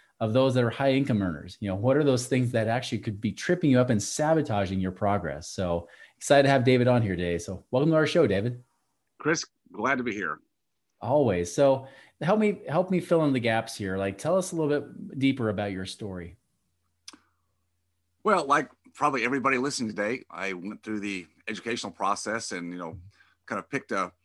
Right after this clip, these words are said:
Speaker 2: a goal, a, a mountain peak to hit. Um, and that was to, to become a doctor. My dad was a doctor, so I, I deviated a little bit, went into dentistry, but still a
Speaker 1: Mm-hmm.
Speaker 2: doctor, still profession, still, still a respected profession where one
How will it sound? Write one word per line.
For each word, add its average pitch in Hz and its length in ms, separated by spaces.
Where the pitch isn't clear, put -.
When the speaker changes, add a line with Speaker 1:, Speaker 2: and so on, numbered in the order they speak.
Speaker 2:
a 110 100
goal, 131 420
a, 101 200
a 98 60
mountain 110 340
peak 123 220
to 101 80
hit. 110 240
Um, 98 420
and 101 220
that 104 100
was 104 200
to, 101 260
to 90 140
become 101 360
a 98 60
doctor. 98 340
My 90 140
dad 98 180
was 95 140
a 98 60
doctor, 95 360
so 95 260
I, 95 140
I 104 120
deviated 104 360
a 90 40
little 120 200
bit, 110 240
went 104 160
into 90 120
dentistry, 123 440
but 104 200
still 151 160
a - 20
Speaker 1:
Mm-hmm. 117 120
Speaker 2:
doctor, 120 220
still 120 180
profession, 110 460
still, 123 380
still 165 380
a 127 260
respected 135 680
profession 160 580
where 139 240
one 135 600